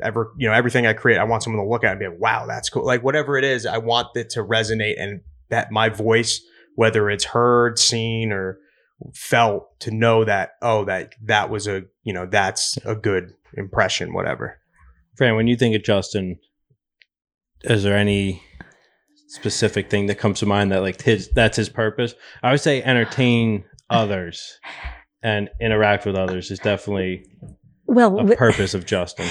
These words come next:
Speaker 3: with Justin, he is like a Renaissance guy. He truly
Speaker 1: Ooh,
Speaker 3: is.
Speaker 1: midnight.
Speaker 3: I think that, I think this is, it's so interesting to see someone who has so many talents.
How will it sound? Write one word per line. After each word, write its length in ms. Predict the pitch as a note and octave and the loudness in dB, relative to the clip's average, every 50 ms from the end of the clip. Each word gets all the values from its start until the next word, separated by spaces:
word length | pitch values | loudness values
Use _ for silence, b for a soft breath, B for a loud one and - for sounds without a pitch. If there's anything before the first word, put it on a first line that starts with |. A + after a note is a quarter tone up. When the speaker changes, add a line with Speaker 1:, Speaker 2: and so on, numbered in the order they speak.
| B B B B B B _ | B B B B B B _
Speaker 3:
with 280 | G#3+ G3 F#3 - F3+ - | 4 4 4 4 -2 -4
Justin, 800 | - A#3+ A#3 A#3 G#3+ - - - - F3 D#3+ D#3+ D#3 D#3+ E3+ E3+ - B B B B B B B | -2 0 2 2 2 2 0 2 2 2 4 4 4 4 2 0 -4 B B B B B B B
he 320 | - - C4 B3+ A#3+ - - | -4 -2 0 0 0 2 2
is 320 | F#3+ F#3 F3+ D#3+ - - | 4 4 4 2 0 0
like 280 | F3+ E3+ E3 D#3+ - - - | 2 2 0 0 -2 -4 -2
a 100 | A#3+ E3 | 0 0
Renaissance 840 | D3+ D3+ D3+ D3+ D#3+ F3+ F3 E3 D#3+ D3 - E3 D#3 E3 E3+ E3+ - - | 0 0 0 0 2 4 4 4 2 2 2 2 2 2 2 0 -2 0
guy. 380 | - F3+ - - F3+ G3 - - - - _ _ _ _ B B B B B B B B B | 0 0 0 0 -2 -6 -10 -12 -16 -20 _ _ _ _ B B B B B B B B B
He 200 | - A#3 G#3+ F#3+ | 0 0 0 0
truly 420 | - - B3 C4+ B3+ C4+ A#3+ G#3 | 0 2 2 2 4 4 2 4
Speaker 1:
Ooh, 60 | A3+ | 4
Speaker 3:
is. 180 | G3 E3+ D3 A2+ | 4 4 4 2
Speaker 1:
midnight. 280 | G#2 G2 F#2 F#2+ - - | 0 -2 -4 -4 -4 -2
Speaker 3:
I 160 | - A3 A3 A3+ | 0 2 2 0
think 380 | - - - C#4+ C#4+ C4+ - | 0 0 0 0 0 0 0
that, 100 | C4 - - | -2 -2 0
I 160 | G#3+ G3+ G#3 | 0 -2 -2
think 360 | G3+ - - B3+ B3+ B3 - | -2 -2 0 0 0 0 -2
this 260 | - G#3+ G3 - - - | -2 0 0 2 2 2
is, 300 | F#3 F3+ F3 E3+ - b b b b b b b | 2 2 2 0 -2 b b b b b b b
it's 220 | - A#3 G#3+ - - | -2 -2 0 2 0
so 540 | - - - - C4+ C4+ C#4+ C#4+ C#4 - - _ | 0 0 0 0 -2 -2 -2 -4 -6 -8 -6 _
interesting 580 | B3 B3 A3+ - A#3+ G3+ - - G3 F3+ F#3 F3 | -2 -2 0 0 0 -2 2 2 2 2 2 2
to 100 | - E3+ | 2 2
see 240 | - - - A3+ A3+ | 2 2 0 0 0
someone 540 | - - F#3+ E3+ E3 E3 E3 D#3+ D#3+ D#3+ | 0 0 2 2 2 2 2 2 2 0
who 160 | D3+ E3 F#3 D#3 | 2 2 0 2
has 240 | D#3 F3 E3 D3 | 2 2 2 2
so 400 | - - - - - A3 G#3 A3 | 2 2 2 2 2 0 0 -2
many 380 | A3+ A3+ G#3+ G3+ G3+ G#3 G3+ G3+ | -2 -2 0 0 0 0 -2 -4
talents. 800 | - - - A3 G3+ G3 F#3+ F3 D#3+ - - - - - - | -6 -4 -2 0 2 2 2 2 2 0 -2 -2 0 0 0